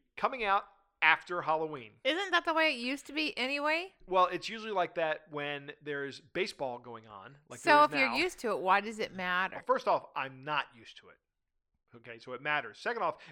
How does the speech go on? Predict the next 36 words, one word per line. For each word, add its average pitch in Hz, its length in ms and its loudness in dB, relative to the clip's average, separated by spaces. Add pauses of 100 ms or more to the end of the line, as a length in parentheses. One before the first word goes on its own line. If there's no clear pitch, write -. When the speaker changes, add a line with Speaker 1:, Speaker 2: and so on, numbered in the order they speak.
Speaker 1:
it's 131 120 -12
being 220 240 -8
postponed 180 600 -2
because 135 520 -4
of 135 460 -6
a 143 60 -12
prolonged 143 640 -4
baseball 143 460 -4
season 127 420 -14 (100)
in 196 140 0
a 208 80 4
season 277 480 -6
that 160 260 4
nobody 156 440 2
cares 135 360 -6
about. 98 280 -16 (520)
Speaker 2:
Uh, 320 540 0
you 370 100 2
can't 381 280 0
say 180 220 -2
that. 165 260 -6
Speaker 1:
Who's 302 260 0
watching 202 400 4
baseball 139 460 -4
this - 180 -16
year? 254 100 2
Speaker 2:
Apparently 415 300 2
somebody, 330 640 8
or - 20 8
else 302 140 6
they 320 100 0
wouldn't 330 160 -2
be 339 80 -4
showing 381 360 -8
it. 143 120 -8 (640)
Speaker 1:
Ugh. 151 160 -8